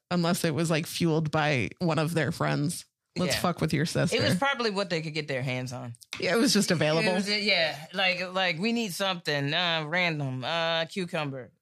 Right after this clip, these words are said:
Speaker 2: Like,
Speaker 1: Yeah,
Speaker 2: who's
Speaker 1: it was
Speaker 2: gonna
Speaker 1: just what
Speaker 2: miss
Speaker 1: they
Speaker 2: that?
Speaker 1: found.
Speaker 2: Yeah.
Speaker 1: But yeah, that's, that's what they did to me. It was ominous, didn't know what it meant, and I was scared. And my dumb ass opened the front door.
Speaker 2: You did.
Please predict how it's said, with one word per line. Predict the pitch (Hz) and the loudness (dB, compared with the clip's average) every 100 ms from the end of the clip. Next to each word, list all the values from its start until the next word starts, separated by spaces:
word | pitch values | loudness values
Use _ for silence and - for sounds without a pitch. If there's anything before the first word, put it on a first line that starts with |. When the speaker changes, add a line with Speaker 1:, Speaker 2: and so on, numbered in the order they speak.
| _ | _
Speaker 2:
Like, | 147 | 0
Speaker 1:
Yeah, | 262 180 156 | 0 2 2
Speaker 2:
who's | |
Speaker 1:
it | 226 | 4
was | 220 | 4
Speaker 2:
gonna | 208 | 4
Speaker 1:
just | 202 | 4
what | 190 | 4
Speaker 2:
miss | 151 | 4
Speaker 1:
they | |
Speaker 2:
that? | 170 | 2
Speaker 1:
found. | 135 90 180 - | 0 0 -4 -6
Speaker 2:
Yeah. | 160 - - _ _ _ _ _ _ _ | -6 -8 -14 _ _ _ _ _ _ _
Speaker 1:
But | 185 226 | -2 2
yeah, | 202 - 185 | 2 2 0
that's, | 190 190 - - - _ | 0 0 -2 -6 -10 _
that's | - 196 214 | -6 -2 0
what | 208 | 2
they | 202 | 2
did | 160 - | 2 2
to | |
me. | 139 85 180 _ | 2 2 -2 _
It | - | 0
was | 196 185 | 2 2
ominous, | - 208 247 269 - | 2 2 2 0 0
didn't | 214 208 220 | 0 2 4
know | 214 | 4
what | 220 | 2
it | 214 | 2
meant, | 185 180 - - - _ _ _ _ _ _ | 2 2 0 -6 -16 _ _ _ _ _ _
and | 190 185 | 0 2
I | |
was | 175 175 | 2 2
scared. | - 156 - - - _ _ _ _ _ _ _ _ - - _ - 117 - - _ - | 2 0 0 -8 -20 _ _ _ _ _ _ _ _ -20 -20 _ -20 -18 -18 -20 _ 2
And | 180 | 4
my | 180 | 4
dumb | 180 175 | 4 4
ass | 170 175 - | 4 4 2
opened | 160 156 | 2 2
the | 156 | 2
front | - 139 | 0 -4
door. | - - 175 _ | -4 -4 -6 _
Speaker 2:
You | 160 170 | -10 -8
did. | 151 151 135 - | -4 -4 -4 -8